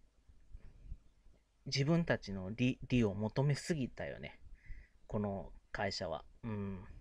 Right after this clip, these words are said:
まあ、会社だけじゃなくて、まあ、組織というかさ。で、なんだろう。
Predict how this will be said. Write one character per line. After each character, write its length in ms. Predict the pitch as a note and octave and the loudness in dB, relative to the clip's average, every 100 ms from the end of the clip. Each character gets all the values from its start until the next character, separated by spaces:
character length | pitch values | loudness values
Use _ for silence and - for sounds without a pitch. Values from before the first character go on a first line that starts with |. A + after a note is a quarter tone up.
| - | -2
ま 100 | B2+ | 2
あ、 20 | |
会 180 | C3 C3 | 6 6
社 280 | D3 B2+ B2 | 8 8 6
だ 100 | B2 | 4
け 140 | B2 | 2
じ 60 | F#2+ | -2
ゃ 20 | |
な 80 | G2 | -6
く 100 | - | -8
て、 280 | - D2+ - - - | -4 -4 -8 -14 -8
ま 80 | G#2 | -6
あ、 20 | |
組 160 | - A2 | -2 -2
織 260 | - - E2 | -2 -6 -6
と 80 | |
い 100 | E2 | -4
う 60 | D#2+ | -4
か 160 | - - | -6 -6
さ。 280 | F#2+ - - - - - - - - - - | -8 -8 -12 -14 -16 -14 -12 -12 -12 -16 -6
で、 460 | A#2+ G#2+ G2+ F2+ - - _ _ - _ _ _ _ _ _ - - - - - - - - - - - - - - - - - - - - - - - - - - - - - - - - | -2 0 0 -4 -8 -18 _ _ -20 _ _ _ _ _ _ -20 -20 -20 -20 -14 -10 -10 -12 -20 -18 -18 -16 -14 -14 -14 -14 -12 -12 -10 -8 -6 -6 -4 -4 -4 -4 -4 -6 -6 -6 -8 -2
な 140 | A#2+ | 0
ん 60 | G#2+ | 2
だ 100 | F#2 | 0
ろ 180 | - | -4
う。 80 | - | -6